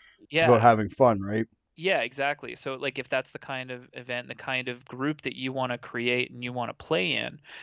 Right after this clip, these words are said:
Speaker 2: which it sounds like that's kind of the way that, you know, the E D L wanted to move to, then you gotta get rid of that podium finish, right?
Speaker 1: Mm-hmm.
Speaker 2: Uh,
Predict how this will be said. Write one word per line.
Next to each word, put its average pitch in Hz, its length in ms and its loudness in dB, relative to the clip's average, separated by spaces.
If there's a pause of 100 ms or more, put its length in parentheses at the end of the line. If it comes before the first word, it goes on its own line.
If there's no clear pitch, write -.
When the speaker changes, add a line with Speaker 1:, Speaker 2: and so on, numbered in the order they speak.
(120)
Speaker 2:
which - 140 -4
it - 120 -10
sounds 175 340 0
like 120 160 -2
that's - 240 -6
kind 120 260 -6
of 113 60 -6
the 113 80 -6
way 117 220 -4
that, 127 120 -6 (200)
you 123 100 -16
know, 123 180 -10 (220)
the - 160 -8
E 120 40 -6
D 117 160 -2
L 147 200 4
wanted 120 300 -4
to 123 100 -12
move 117 320 -8
to, 160 400 2 (480)
then 131 320 0
you 131 80 -6
gotta 135 180 2
get 147 120 0
rid 143 100 -2
of 143 60 -4
that 139 160 -2
podium 143 320 -6
finish, - 480 -10
right? 120 260 -4
Speaker 1:
Mm-hmm. - 80 2
Speaker 2:
Uh, 120 200 6